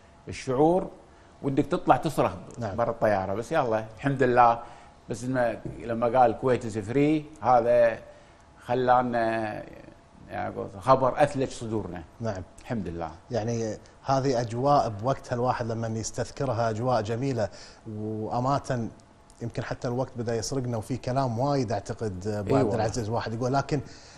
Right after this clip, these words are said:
Speaker 2: أبى أخلي لك كلمة أخيرة، كلمة حق الطيار الكويتي، بسالة الطيار الكويتي، وأنت كنت جزء من، من هذه المنظومة.
Speaker 1: نعم.
Speaker 2: شنو الكلمة التي توجهها أيضًا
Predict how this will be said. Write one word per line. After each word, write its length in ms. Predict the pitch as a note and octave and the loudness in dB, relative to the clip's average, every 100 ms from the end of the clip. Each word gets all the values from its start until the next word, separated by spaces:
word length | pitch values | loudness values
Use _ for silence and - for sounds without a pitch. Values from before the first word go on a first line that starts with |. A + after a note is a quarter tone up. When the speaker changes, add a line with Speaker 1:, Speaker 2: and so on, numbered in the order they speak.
| - | -4
Speaker 2:
أبى 140 | B2+ | -2
أخلي 280 | C3 C#3+ D#3 | 0 2 2
لك 160 | D#3 - | 0 0
كلمة 340 | E3 D3+ C3+ | 0 0 0
أخيرة، 380 | A2+ C3 A2 F2+ - - - - - | -2 -2 -4 -6 -8 -20 -20 -20 -6
كلمة 400 | D#3+ D3+ D3 D3 | 0 2 2 0
حق 340 | C3 D3 C#3+ B2+ | 0 0 0 0
الطيار 680 | C3+ C3+ C3 C3 C#3+ C#3 C3 | -2 -2 -2 2 4 4 2
الكويتي، 680 | A#2 - B2+ A#2+ - A2 | -4 -2 -2 -2 -4 -8
بسالة 540 | F#2 A2 C#3 C3+ C3+ A#2+ | -4 -4 0 0 0 -2
الطيار 580 | A#2+ - A#2+ B2 B2+ B2 | -6 -4 -2 2 2 2
الكويتي، 640 | A#2 A2+ B2+ A#2+ - A2 | 0 -4 -4 -4 -6 -6
وأنت 540 | G#2+ A2 B2+ - C3 B2 - - - - - - - - - - | -4 -4 -4 -4 -4 -4 -12 -20 -20 -20 -20 -18 -16 -18 -20 -4
كنت 300 | C#3+ A#2 A2 | -2 -2 0
جزء 300 | D3+ B2 - - | 2 2 -4 -12
من، 260 | A2 A#2 A#2+ A#2 | -6 -4 -4 -4
من 200 | A#2 A2 | -4 0
هذه 340 | C3+ A#2+ A#2 | 0 0 -2
المنظومة. 640 | A#2 A#2+ A#2 G#2+ C3 A2 F#2+ - | -2 -2 -2 0 0 -2 -6 -8
Speaker 1:
نعم. 160 | A2+ G#2+ | -4 0
Speaker 2:
شنو 160 | D#3 | 2
الكلمة 500 | C#3+ - D#3+ D3 C3+ | 0 0 0 0 0
التي 420 | B2+ B2 B2+ - A2+ | -2 -2 -4 -4 -6
توجهها 680 | C3 A#2+ G#2+ C#3+ A2 A#2+ - - - B2 | -4 -4 0 -2 -2 -6 -6 -20 -10 -6
أيضًا 340 | B2+ A2+ | -4 -2